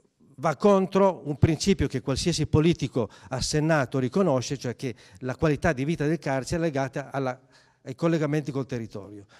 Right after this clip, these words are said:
Noi li stiamo tagliando questi collegamenti e quindi, insomma, non, non c'è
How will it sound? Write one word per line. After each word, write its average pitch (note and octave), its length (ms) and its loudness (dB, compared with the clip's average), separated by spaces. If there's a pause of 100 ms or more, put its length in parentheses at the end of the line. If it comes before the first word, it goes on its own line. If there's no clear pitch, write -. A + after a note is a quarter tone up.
(120)
Noi G3 160 2
li F#3+ 60 0
stiamo F#3 260 0
tagliando A#2+ 440 -2
questi A2+ 240 -10
collegamenti A2+ 760 -8 (360)
e C3 240 -8 (100)
quindi, B2+ 380 -4
insomma, A2+ 440 -8 (180)
non, B2+ 240 -10
non C#3 160 -4
c'è E3+ 180 0